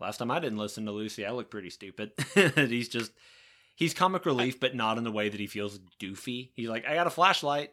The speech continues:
Speaker 1: so whatever, man. I had a
Speaker 2: I
Speaker 1: chess
Speaker 2: like
Speaker 1: set."
Speaker 2: Edmund. I did note that I liked Edmund a lot in this. I,
Speaker 1: Yeah.
Speaker 2: the scene where he goes to Miraz and his, his crew and is
Speaker 1: Yeah.
Speaker 2: like, "Hey, you gotta fight Peter. Uh,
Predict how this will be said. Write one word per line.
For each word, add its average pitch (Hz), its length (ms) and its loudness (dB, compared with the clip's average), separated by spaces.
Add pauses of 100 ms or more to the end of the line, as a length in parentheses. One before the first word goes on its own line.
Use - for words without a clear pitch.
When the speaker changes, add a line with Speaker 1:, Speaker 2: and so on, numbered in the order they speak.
(200)
Speaker 1:
so 131 340 -2 (240)
whatever, 156 280 2
man. 135 340 4 (460)
I 147 80 2
had 151 80 6
a 139 40 0
Speaker 2:
I - 20 -2
Speaker 1:
chess 233 220 6
Speaker 2:
like 269 100 6
Speaker 1:
set." 226 140 4
Speaker 2:
Edmund. 196 440 -4 (500)
I 180 80 4
did 202 200 4
note 196 220 2
that 156 100 2
I 151 80 6
liked 143 300 2
Edmund 127 440 -6 (140)
a 139 60 -6
lot 127 240 0
in 123 120 -10
this. 110 320 -6
I, 160 140 4
Speaker 1:
Yeah. 120 120 4
Speaker 2:
the 160 220 4
scene 208 320 2
where 190 80 4
he 156 160 4
goes 143 380 4
to 120 560 -4 (280)
Miraz 120 600 0
and 120 80 -14
his, 117 340 -8 (160)
his 117 140 -8
crew 120 340 -4 (140)
and 107 100 -4
is 90 100 -2
Speaker 1:
Yeah. 87 80 -4
Speaker 2:
like, 110 280 -2 (220)
"Hey, 127 680 6
you 170 160 -2
gotta 151 180 2
fight 156 360 2
Peter. 110 480 2 (580)
Uh, 110 440 -2